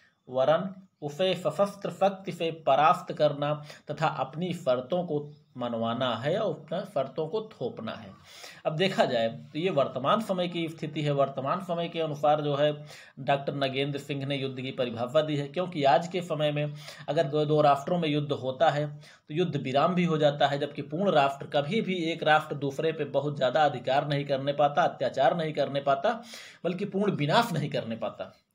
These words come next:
ठीक है, हाँ, अपनी शर्तों के साथ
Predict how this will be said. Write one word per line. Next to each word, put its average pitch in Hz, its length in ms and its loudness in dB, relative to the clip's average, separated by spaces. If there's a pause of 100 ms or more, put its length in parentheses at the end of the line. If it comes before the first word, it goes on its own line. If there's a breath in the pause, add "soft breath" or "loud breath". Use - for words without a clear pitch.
(300)
ठीक 170 140 -12
है, - 300 -10 (1400 soft breath)
हाँ, 147 360 2
अपनी 185 260 0
शर्तों 175 440 2
के 226 140 2
साथ 247 360 2